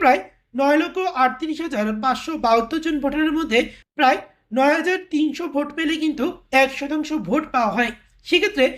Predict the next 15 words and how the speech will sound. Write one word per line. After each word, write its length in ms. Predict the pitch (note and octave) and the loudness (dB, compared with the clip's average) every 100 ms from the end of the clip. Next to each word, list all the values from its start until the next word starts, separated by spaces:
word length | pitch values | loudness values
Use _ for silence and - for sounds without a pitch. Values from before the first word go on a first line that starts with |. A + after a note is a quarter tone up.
| - _ - C4+ | -8 _ 2 4
এনসিপির 360 | D#4 F4 F4 E4+ | 4 0 -4 -4
প্রতি 180 | E4+ E4+ - | -4 -4 -2
সমর্থন 340 | C4+ C4 D#4 D4 | -4 -2 -2 0
জানিয়েছে 380 | D#4+ E4+ D#4+ G#3 A#3 C4+ | 0 0 -2 -4 -2 0
এক 80 | C4+ - | 0 -2
শতাংশের 440 | C#4+ D#4 D4+ A#3+ F#3+ | -2 -2 -2 -4 0
প্রায় 220 | A#3+ A#3 A#3 - _ _ | 4 4 2 -12 _ _
তিন 160 | D#4 E4 D4+ | 4 4 4
ভাগের 300 | D4+ D#4+ D#4+ E4 B3+ B3 | 4 4 0 -2 2 2
এক 80 | A3 | 2
ভাগ 120 | C#4+ C#4 - | -4 -4 -8
ভোটার, 300 | A3+ B3+ B3+ - _ _ _ - | 0 2 2 -4 _ _ _ 2
অর্থাৎ 280 | C#4 F#4 F#4+ - - _ | 4 4 0 -8 -20 _
এক 160 | D4 D#4+ E4 | 2 2 0
শতাংশের 420 | D#4+ F4 D#4 | -4 -4 -2